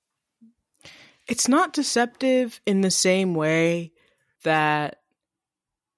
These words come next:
when anyone was talking about their first relationship, they were like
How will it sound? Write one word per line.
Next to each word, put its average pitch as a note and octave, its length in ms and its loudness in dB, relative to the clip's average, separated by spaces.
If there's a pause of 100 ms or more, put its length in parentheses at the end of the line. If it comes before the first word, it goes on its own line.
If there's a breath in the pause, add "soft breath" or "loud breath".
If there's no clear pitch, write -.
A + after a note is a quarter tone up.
(880)
when F3 500 2 (520)
anyone F3 440 2
was E3+ 140 -2
talking D#3 380 -2
about D3 260 0
their D3 120 -2
first D3+ 340 -6
relationship, D3 680 -6
they F3 120 -18
were F3 100 -12
like F3+ 200 -12